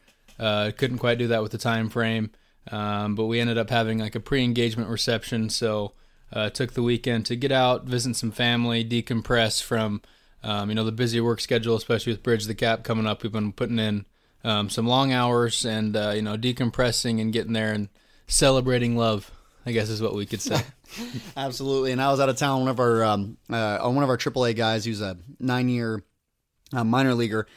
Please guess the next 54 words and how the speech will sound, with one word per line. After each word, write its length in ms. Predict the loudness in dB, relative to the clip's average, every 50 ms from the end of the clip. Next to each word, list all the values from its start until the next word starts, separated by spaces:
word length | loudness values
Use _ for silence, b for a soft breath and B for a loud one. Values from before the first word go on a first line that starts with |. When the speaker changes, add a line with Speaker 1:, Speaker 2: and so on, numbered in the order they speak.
| B B B B
Speaker 2:
actually 280 | B 2 2 2 0 0
just 180 | 0 -2 2 4
got 180 | 4 4 4
called 300 | 4 4 6 6 6 6
up. 240 | 4 2 0 -2 -6 -20 b b b b b
Um, 380 | b -2 0 0 0 0 0 0
we 80 | 0 2
got 160 | 2 2 2
him 120 | 2 2
this 160 | 0 0 -2
offseason. 580 | 0 0 0 0 -2 -2 -4 -4 -2 -2 -4 -2
He 320 | -2 -2 -2 -2 -2 -4
was, 260 | -4 -4 -4 -6 -6 -6
it's 140 | -6 -6
a 40 | 0
great 220 | 2 4 4 4 4
story. 380 | 2 2 4 4 6 4 4
Again, 380 | 2 2 0 0 0 -2 -2 -4
deserves 400 | -4 -4 0 0 0 0 0 0
much 260 | 0 0 0 -2 -2
more 320 | -2 -2 0 0 0 -2 -2
than 220 | -2 -2 -2 2
<laughs> 0 |
we're 140 | 2 2 2
gonna 160 | 2 0 -2
dive 280 | 0 0 0 0 0 0
into. 380 | -2 -2 -2 0 0 0 0 B B B B B B
Um, 280 | 0 2 4 4 4
but 100 | 4 4
in 100 | 4 4
any 160 | 4 4 2
case, 360 | 2 4 4 4 4 2 0 -4 B B B B
um, 160 | B -2 0 2
he 80 | 2
was 120 | 2 2 0
released 340 | 0 0 0 0 0 -2
this 120 | -2 -2 -4
spring 240 | -2 -2 -2 0 0
training. 640 | 0 0 0 2 2 4 4 2 2 0 -2 -4 -10 -8 -2
Um, 180 | 0 0 2 0
he 80 | 0
came 260 | -2 0 0 0 2 2
to 140 | 0 0 2
us, 420 | 2 2 2 2 2 0 -2 -2 b b b b b -6
um, 540 | -4 -2 -2 -2 -2 -2 -4 -4 -4 -6 -6
you 80 | -4 -2
know, 120 | 0 0
went 140 | 0 0 0
through 100 | -2 -4
a 20 |
full 220 | -2 -2 -2 -2 0
repattern, 680 | -2 -2 -2 0 2 2 2 2 0 -2 -2 -2 -2
and, 320 | -4 -4 -4 -4 -4 -2 -2
uh, 220 | -2 -2 -2 -4